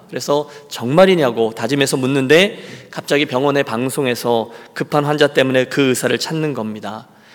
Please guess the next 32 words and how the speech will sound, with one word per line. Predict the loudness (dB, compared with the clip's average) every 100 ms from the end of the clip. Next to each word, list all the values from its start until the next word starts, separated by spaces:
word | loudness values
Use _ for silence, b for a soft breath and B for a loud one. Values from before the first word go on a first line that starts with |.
| b
할 | -4 0
수 | 0
없이 | -2 0
대화를 | 6 8 8 6
다 | 4 2 2 0
이어가지 | 0 2 2 0
못하고 | -4 -6 -6 -4 -6 B B
"잠깐만요, | -10 -4 0 0 0 0 0
제가 | -2 -2 -4
좀 | -2 -4
이따 | -2 -2
다시 | -2 0 2
올게요." | 2 2 2
하고 | 4 4
의사가 | 4 2 4
일어서는데 | 4 2 0 -2 0 0 -2 -10 B B
손에 | -2 2 2
있던 | 2 0
차트를 | -2 -2 0 0
의자에 | 4 4
내려다 | 4 4 2 2
놓으면서 | 0 0 -4 -4 -2 2 2 -2 B -4
"제가 | 0 0
바빠서 | 0 0 -2 -2
그러니 | -4 -4 -6
담당 | -6 -4 -4
간호사가 | -2 0 0 2 2
오면 | 2 0 -2
좀 | -4 -6 B B
전해달라." | -2 2 2 2 0 0
하고는 | 0 0 0 2 2
나갔습니다. | 2 2 -2 -10 -14